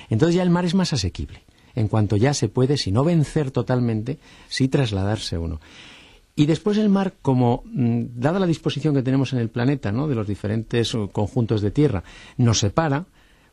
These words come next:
pues hemos tenido que buscar que nos una. Y la manera de unirnos es, pues, cruzarlo, y cruzarlo con los medios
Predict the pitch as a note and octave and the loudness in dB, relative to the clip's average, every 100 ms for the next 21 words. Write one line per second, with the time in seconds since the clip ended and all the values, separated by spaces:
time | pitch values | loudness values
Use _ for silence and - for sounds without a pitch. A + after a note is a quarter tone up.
0 | _ C3 A2+ B2 B2+ C#3 C3+ C3 C#3 C3 | _ 2 6 4 4 2 2 2 0 0
1 | C#3+ D#3 - - G2 - F#2 C#2 - _ | -2 -4 -4 -2 0 0 -4 -6 -12 _
2 | _ _ - G#2+ F#2+ F2+ F#2+ G#2 G#2 G#2 | _ _ -2 0 0 0 2 2 2 0
3 | B2+ F3 E3+ - _ _ - - - - | 0 -2 -4 -12 _ _ -18 -18 -18 -6
4 | F#2 F2 C3+ - - - F#2 D#2+ F#2 B2+ | -4 -2 -4 -4 -8 -8 -8 -4 -2 2
5 | A#2 F#2+ G2 - B2 C3 | 2 2 0 0 -2 -4